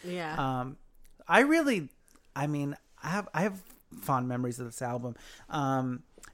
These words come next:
Speaker 2: and the song I chose for repeat is Greyhound Bus, which is actually the shortest track on the album. And the reason I picked it, in addition to it being super catchy, is that when this album was out, and I would come back and forth from D C to New York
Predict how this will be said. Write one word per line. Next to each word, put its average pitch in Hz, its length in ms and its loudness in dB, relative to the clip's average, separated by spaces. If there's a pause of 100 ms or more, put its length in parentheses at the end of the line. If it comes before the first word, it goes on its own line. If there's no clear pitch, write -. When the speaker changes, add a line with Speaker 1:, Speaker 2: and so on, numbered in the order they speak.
(160)
Speaker 2:
and 160 200 0
the 156 60 0
song 214 340 4
I 208 80 4
chose 190 340 0
for 151 320 2
repeat 139 520 -2
is 135 200 -2
Greyhound 139 560 0
Bus, 127 280 2
which 135 160 -6
is 135 80 -2
actually 135 300 -2
the 123 60 -2
shortest 131 440 -2
track 123 240 -4
on 135 80 -4
the 131 120 -2
album. 120 360 -2 (340)
And 151 200 2
the 156 40 2
reason 175 280 2
I 175 100 2
picked - 280 -4
it, 151 220 -4 (380)
in 160 140 0
addition 147 400 0
to - 160 -2
it 131 120 -4
being 135 220 -2
super 135 280 -6
catchy, 127 460 -4
is 123 180 -6
that 127 280 -4 (480)
when 139 640 2
this 160 200 0
album 151 520 2
was 135 220 -2
out, 143 440 2 (440)
and 139 120 2
I 135 80 2
would 135 160 -2
come 147 220 0
back 135 200 2
and 135 120 -2
forth 135 420 -2 (240)
from 131 320 -2
D 131 160 -2
C 131 240 -4
to 131 80 -2
New 127 140 -2
York 123 460 0